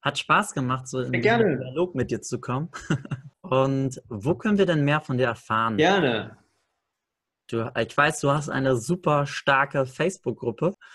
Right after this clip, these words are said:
Speaker 1: wo du da wirklich tolle
Speaker 2: Ja,
Speaker 1: Videos
Speaker 2: die
Speaker 1: postest.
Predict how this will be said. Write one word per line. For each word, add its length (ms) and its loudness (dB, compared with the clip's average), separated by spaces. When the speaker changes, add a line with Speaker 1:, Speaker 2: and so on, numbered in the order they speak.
Speaker 1:
wo 120 0
du 160 2
da 360 4
wirklich 460 -6
tolle 380 0
Speaker 2:
Ja, 300 6
Speaker 1:
Videos 120 -2
Speaker 2:
die 140 -8
Speaker 1:
postest. 640 -4